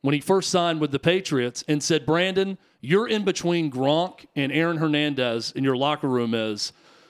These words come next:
Know that Aaron's gonna come over to you, and he's going to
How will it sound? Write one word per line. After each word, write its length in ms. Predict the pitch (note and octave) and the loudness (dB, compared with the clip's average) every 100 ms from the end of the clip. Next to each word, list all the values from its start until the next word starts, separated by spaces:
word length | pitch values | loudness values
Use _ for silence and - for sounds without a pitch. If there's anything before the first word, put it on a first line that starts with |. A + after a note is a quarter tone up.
| _ _ _ _ _ _ _ C3 | _ _ _ _ _ _ _ -2
Know 320 | D3+ G3+ A#3+ | 2 4 2
that 140 | A#3+ | 0
Aaron's 360 | - G3 G#3 E3 | 0 0 -2 0
gonna 160 | F3+ D#3+ | 0 2
come 200 | F3+ F3+ | 0 2
over 220 | E3+ D#3+ | 0 -2
to 40 | |
you, 380 | D3 D3+ D3+ D3+ C#3 | 0 2 2 2 -2
and 160 | C3+ | -2
he's 240 | D#3 D3+ - | -2 -2 2
going 420 | D3+ D#3+ D#3 C#3+ | 2 2 0 -2
to 540 | - D3 C3+ C3 - | 0 0 0 -4 -8